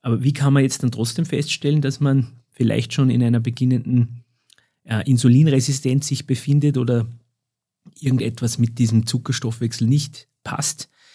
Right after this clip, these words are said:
Ähm, es gibt natürlich verschiedene Tests, die wir hier zur Hilfe nehmen können. Teilweise do it yourself, kann man auch so zu Hause machen oder man braucht,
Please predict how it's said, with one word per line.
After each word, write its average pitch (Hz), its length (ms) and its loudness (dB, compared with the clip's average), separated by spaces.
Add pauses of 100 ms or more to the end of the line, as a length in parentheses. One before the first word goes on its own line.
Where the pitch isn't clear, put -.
(300)
Ähm, 113 360 4
es 127 160 -8
gibt - 400 -6 (100)
natürlich 117 380 0
verschiedene 113 600 0 (300)
Tests, - 560 -6
die 107 160 -6
wir 107 100 -2
hier 101 160 -4
zur 107 160 -4
Hilfe 113 260 0
nehmen 143 320 0
können. 147 520 -2 (260)
Teilweise 160 520 2
do - 260 0
it 120 120 4
yourself, 117 420 -2
kann 113 160 -2
man 104 120 0
auch - 240 -8
so 120 240 -8
zu 113 200 -12
Hause 135 180 -10
machen 117 220 -6
oder - 320 -8 (280)
man 95 140 -2
braucht, 90 400 -14